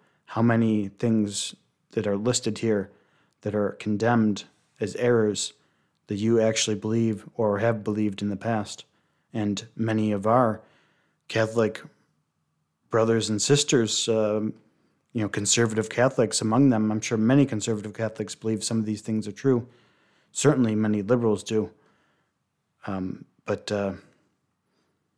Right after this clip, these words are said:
I, I think this is, this is a huge, uh, document that we need to pay close attention to.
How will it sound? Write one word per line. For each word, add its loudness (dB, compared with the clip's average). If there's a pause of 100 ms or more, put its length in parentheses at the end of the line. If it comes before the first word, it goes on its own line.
(720)
I, -6
I -8
think -4
this -4
is, -6
this -4
is -6
a -2
huge, -2
uh, 2
document -2
that -6
we -6
need -4
to -14
pay -4
close -6
attention -6
to. -8